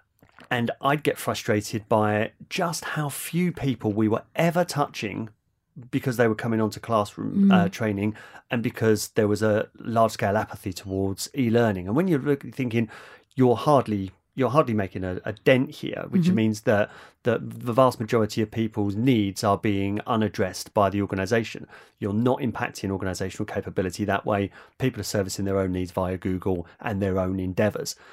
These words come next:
Speaker 1: So when you are ultimately responsible for enhancing performance in critical areas when you're faced with data, as, as you're seeking now, and I was faced with,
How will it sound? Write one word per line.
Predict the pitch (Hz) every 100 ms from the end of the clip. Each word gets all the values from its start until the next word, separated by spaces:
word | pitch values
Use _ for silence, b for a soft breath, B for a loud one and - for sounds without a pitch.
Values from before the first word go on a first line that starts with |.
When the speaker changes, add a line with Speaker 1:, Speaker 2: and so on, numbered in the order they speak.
| B B
Speaker 1:
So | - 135
when | 127 175
you | 156 131
are | 139 135 107 _ _ _ - 117 131 -
ultimately | 151 160 127 127 110
responsible | 107 - 127 117 107 107 104
for | - 113 104 104 B B -
enhancing | 135 117 143 143 -
performance | 107 104 104 92 -
in | 113
critical | - 135 - 120
areas | 120 117 101 117 127 B B
when | - 120
you're | 107
faced | 147 143 -
with | 117 -
data, | 113 110 151 143 -
as, | - 107 101 -
as | - 104 - -
you're | 139 147 139
seeking | - 147 143 120 101
now, | 90 98
and | 110
I | 113
was | 110 104
faced | 120 107
with, | 113 107